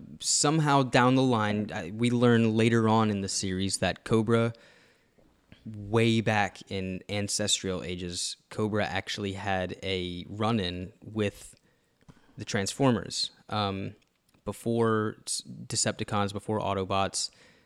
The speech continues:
it was like that whole, I think, I didn't watch the newest, uh, Transformers movie with Mark Wahlberg or whatever, but the, um, the Last Knight,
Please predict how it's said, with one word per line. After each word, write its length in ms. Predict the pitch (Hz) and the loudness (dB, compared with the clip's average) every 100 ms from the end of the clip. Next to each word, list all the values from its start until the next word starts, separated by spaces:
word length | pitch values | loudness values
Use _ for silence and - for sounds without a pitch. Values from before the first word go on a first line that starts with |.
| _ - | _ -6
it 140 | 95 | -4
was 200 | 107 104 | -2 0
like 280 | 110 104 - | 0 0 -2
that 180 | 107 104 | -2 -2
whole, 380 | 110 107 98 104 | -2 0 0 -2
I 60 | 104 | -4
think, 240 | - 120 | -2 -2
I 100 | 117 | 2
didn't 240 | 156 160 139 | 4 4 2
watch 240 | 131 - | 0 -2
the 80 | - | -4
newest, 600 | 107 117 135 143 - - - _ _ _ _ _ _ _ _ - | 0 4 4 2 -2 -10 -20 _ _ _ _ _ _ _ _ -2
uh, 400 | 123 117 113 95 | 2 4 4 2
Transformers 640 | - 131 123 127 131 127 131 | 0 2 2 2 4 4 4
movie 300 | 131 131 127 | 4 4 2
with 200 | 113 - | 0 2
Mark 220 | 120 120 | 2 2
Wahlberg 340 | 117 123 127 | 2 2 4
or 60 | 123 | 4
whatever, 300 | 123 123 127 | 4 2 2
but 280 | 113 107 - | 2 -2 0
the, 160 | 113 | 0
um, 140 | 107 104 | 0 0
the 80 | 101 | 2
Last 280 | 110 117 101 | 2 2 0
Knight, 360 | 101 117 139 | 2 2 0